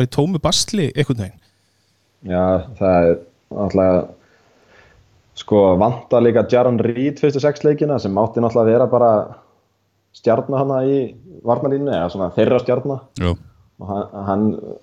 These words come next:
Speaker 2: fer þarna í bann og ég held að sé ekki, ég er ekki, þú veist, ég hef verið spenntari fyrir Seahawks þó ég sé forty-niners maður, en ég svo sem fagna því að þeir ætla að taka sér smá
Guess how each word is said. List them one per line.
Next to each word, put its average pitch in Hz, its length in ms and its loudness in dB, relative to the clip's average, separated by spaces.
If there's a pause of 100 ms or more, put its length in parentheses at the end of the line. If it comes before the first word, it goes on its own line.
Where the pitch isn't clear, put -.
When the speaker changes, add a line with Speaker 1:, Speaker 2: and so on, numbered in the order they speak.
(140)
Speaker 2:
fer 110 140 2
þarna 107 180 0
í 92 80 -2
bann 117 220 2 (100)
og 90 240 0
ég - 1000 -14
held 78 100 -4
að 85 80 -2
sé 87 80 4
ekki, 82 360 0 (500)
ég 87 160 2
er 90 80 2
ekki, 90 180 0
þú - 140 0
veist, 98 200 0
ég 95 140 2
hef 123 140 4
verið 110 160 2
spenntari 101 420 0
fyrir 92 360 0
Seahawks 90 560 -4
þó 98 200 0
ég 90 160 0
sé 104 80 4
forty-niners 95 480 -2
maður, 92 320 -2 (360)
en 85 260 -6 (280)
ég 85 380 0
svo 95 140 0
sem 92 100 0
fagna 92 320 0
því 104 160 6
að 101 160 4
þeir 107 160 0
ætla 113 160 2
að 107 160 0 (1000)
taka 101 200 -2
sér 101 80 0
smá 107 140 2